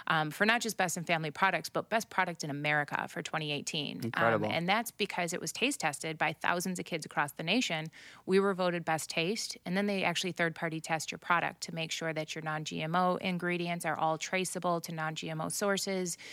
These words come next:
Speaker 1: that you're using safe practices, that your packaging is sustainable and recyclable.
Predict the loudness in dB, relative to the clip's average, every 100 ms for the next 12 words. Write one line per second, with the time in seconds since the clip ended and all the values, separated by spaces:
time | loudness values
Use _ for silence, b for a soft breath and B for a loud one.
0 | B B -2 2 2 0 -2 2 4 2
1 | 2 -2 -2 -4 -2 2 2 0 0 0
2 | 0 -8 -4 -2 -2 -2 -4 -4 -2 -2
3 | -2 -6 B B B -6 -4 0 2 2
4 | 0 -2 -4 -4 -4 -2 -2 0 -2 -2
5 | -4 0 0 0 2 4 2